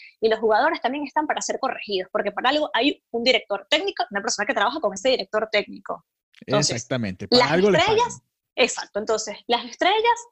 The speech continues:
Speaker 1: en, cuando firman autógrafos, cuando estén en su rol de estrellas de, de rock del fútbol.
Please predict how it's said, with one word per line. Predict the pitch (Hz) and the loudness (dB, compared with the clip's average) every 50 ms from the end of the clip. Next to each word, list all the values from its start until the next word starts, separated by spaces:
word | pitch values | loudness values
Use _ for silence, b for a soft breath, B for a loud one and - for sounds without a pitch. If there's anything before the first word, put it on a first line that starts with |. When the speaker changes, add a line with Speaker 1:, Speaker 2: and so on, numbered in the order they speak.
| _ _ _ _ _ _ _ - - | _ _ _ _ _ _ _ -2 0
Speaker 1:
en, | 233 233 | 0 2
cuando | 220 247 240 226 226 | 2 2 2 2 2
firman | - 240 226 247 277 | 2 2 2 2 2
autógrafos, | 262 220 220 220 - 294 349 403 403 427 440 440 440 - - 440 440 440 440 427 415 - - b b b b | 2 2 0 2 4 4 4 4 4 2 0 0 -2 -4 -6 -4 -4 -4 -4 -6 -10 -14 -14 b b b b
cuando | b 233 233 226 220 | b -6 -6 -6 -6
estén | - - 226 254 | -8 -8 -6 -6
en | 294 285 | -6 -6
su | - 277 233 208 | -6 -6 -6 -4
rol | - 214 208 208 208 | 0 0 0 0 0
de | 233 254 | 0 -2
estrellas | 254 - - 262 233 214 208 208 226 254 262 | -2 -2 -2 0 0 0 0 0 -2 -2 -2
de, | 254 202 190 196 202 | -4 -4 -4 -4 -4
de | 208 220 214 | -2 0 0
rock | 220 - 226 226 240 247 247 - 269 | 0 0 2 2 2 2 0 -2 -2
del | 233 233 220 | -2 -2 -2
fútbol. | - - 196 185 185 190 180 170 165 - | -4 -6 -8 -8 -6 -8 -10 -12 -14 -14